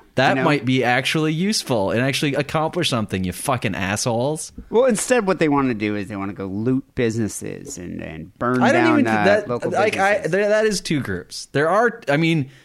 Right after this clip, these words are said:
Speaker 1: the people who are st-, having these protests in the middle of the night know that the rioting and the looting is gonna happen, so they're enabling it.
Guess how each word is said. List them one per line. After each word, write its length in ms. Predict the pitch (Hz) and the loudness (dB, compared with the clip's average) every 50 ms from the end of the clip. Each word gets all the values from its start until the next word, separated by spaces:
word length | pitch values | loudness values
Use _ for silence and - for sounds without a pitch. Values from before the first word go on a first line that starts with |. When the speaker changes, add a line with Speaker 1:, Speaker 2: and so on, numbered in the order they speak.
| - _ _ _ _ - | -20 _ _ _ _ -4
Speaker 1:
the 100 | - 139 | -4 -2
people 420 | 131 - 196 202 208 208 196 165 | 0 0 0 0 0 2 0 2
who 140 | 147 170 156 | 2 2 2
are 120 | 139 131 123 | 2 2 2
st-, 280 | - - - - - - | 0 0 -2 -4 -6 -6
having 480 | 117 120 127 123 139 135 143 139 131 127 | -2 0 2 2 2 2 2 2 2 2
these 160 | 127 117 104 | 2 0 -2
protests 840 | - - - 131 143 151 139 131 117 101 98 98 117 - - - - | -4 -2 0 0 0 2 2 0 0 0 0 0 -2 -2 -4 -4 -2
in 80 | - 123 | 0 0
the 80 | 120 117 | 0 2
middle 180 | 123 131 127 | 2 2 2
of 40 | 113 | 2
the 80 | 110 110 | 2 2
night 400 | 127 135 131 113 107 107 - 113 | 2 2 2 0 0 0 0 0
know 360 | 110 120 131 135 147 165 170 | 0 2 2 4 4 4 4
that 180 | 139 131 127 - | 2 0 0 0
the 80 | 120 | 0
rioting 520 | 110 113 117 104 117 120 120 117 120 113 113 | 0 0 0 2 2 2 2 2 2 0 0
and 120 | 110 104 104 | 0 0 0
the 60 | 104 | 0
looting 320 | 104 113 123 117 117 107 104 | 0 0 2 2 2 0 0
is 80 | 92 | -2
gonna 240 | 87 - 117 98 85 | -2 -2 -2 -2 0
happen, 400 | 95 117 127 123 - 92 92 98 | 0 0 0 0 -2 -4 -6 -2
so 100 | - 113 | -2 -2
they're 160 | 110 117 107 104 | 0 0 0 0
enabling 480 | 98 98 98 107 110 131 139 147 151 | 0 0 0 0 0 0 -2 0 -2
it. 200 | 165 180 175 - | -2 -2 -4 -6